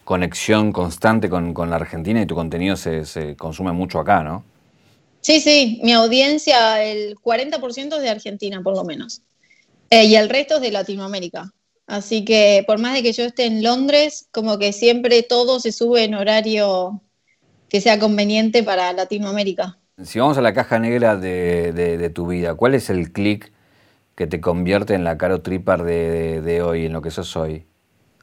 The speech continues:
Speaker 2: Mm. Creo que lo que hablamos antes, de todo lo que fue mi adolescencia, se podría decir, de la separación de mis papás y todo lo que pasó ahí.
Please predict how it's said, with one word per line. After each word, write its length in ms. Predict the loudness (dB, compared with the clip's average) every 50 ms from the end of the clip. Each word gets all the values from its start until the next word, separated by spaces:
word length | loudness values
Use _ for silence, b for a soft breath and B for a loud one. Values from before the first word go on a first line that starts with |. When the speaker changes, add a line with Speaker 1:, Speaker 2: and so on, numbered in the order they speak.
| _ _ _ _ _ _ _ _ _ _ _ _ _ _ _ _ _ _ _ _ -6
Speaker 2:
Mm. 540 | -4 -2 -2 -2 -2 -2 -4 -6 -8 -12 _ _ _ _ _ _ _ _ _ _ _ _ _ _ _ _ _ _ _ _ _ _ _ _ _ _ _ _ _ _ _ _ _ _ _ _ _ _ _ _ _ _ _ _ _ _ _ _ _ _ _ _ _ _
Creo 320 | 2 4 6 6 6 6 6
que 80 | 4 2
lo 120 | 0 -2
que 80 | -4 -4
hablamos 360 | -4 -2 -4 -4 -6 -8 -8
antes, 520 | -8 -8 -8 -8 -8 -10 -10 -12 -18 _ _
de 420 | -6 -4 -2 -2 -2 -2 -4 -4 -2
todo 180 | 0 0 0 0
lo 80 | 0 -4
que 100 | -6 -10
fue 260 | -6 -6 -4 -4 -4
mi 400 | -4 -6 -6 -6 -8 -8 -8 -6
adolescencia, 640 | -4 -2 -2 -2 -2 -4 -6 -6 -8 -8 -10 -10 -8
se 120 | -8 -4
podría 320 | -2 -2 0 0 2 0
decir, 320 | 0 0 0 -2 -2 -2 -2 -4
de 260 | 0 4 4 6 6
la 140 | 6 4 2
separación 500 | 0 0 2 2 2 0 0 -2 -2 -2
de 60 | -4
mis 160 | -6 -8 -6
papás 340 | -6 -4 -2 -2 -4 -2 -6
y 80 | -8
todo 220 | -4 0 0 2 2
lo 120 | 0 -2
que 120 | -4 -6 -8
pasó 280 | -8 -8 -4 -2 0
ahí. 240 | 0 0 -2 -4 -8